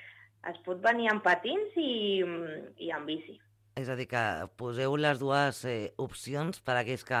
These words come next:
Speaker 2: per
Speaker 1: Sí.
Speaker 2: exemple, la bici no l'han agafat mai o que no
Speaker 1: Mhm.
Speaker 2: s'hi veuen, el tema de patins.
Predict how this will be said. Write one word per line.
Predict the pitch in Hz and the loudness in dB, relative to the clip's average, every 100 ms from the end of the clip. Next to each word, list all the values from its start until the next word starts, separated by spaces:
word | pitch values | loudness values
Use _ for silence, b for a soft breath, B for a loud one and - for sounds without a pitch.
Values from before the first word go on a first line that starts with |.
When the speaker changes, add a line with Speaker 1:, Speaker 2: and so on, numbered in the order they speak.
| 113 | 4
Speaker 2:
per | 110 | 4
Speaker 1:
Sí. | |
Speaker 2:
exemple, | 107 127 123 110 | 2 -2 2 2
la | 104 | 2
bici | 101 113 117 | 0 -4 -4
no | 117 | 0
l'han | 110 | 2
agafat | 113 104 - 101 | 2 0 -2 -2
mai | 120 151 - b b b b _ | 0 -2 -4 b b b b _
o | 139 | -2
que | 123 120 | 0 2
no | 120 | 2
Speaker 1:
Mhm. | 214 | 2
Speaker 2:
s'hi | 143 | 2
veuen, | 135 135 185 208 - | 4 6 4 2 -4
el | - 156 | -2 0
tema | 151 170 180 | 2 2 2
de | |
patins. | 151 120 135 107 98 - | 4 2 0 -4 -6 -14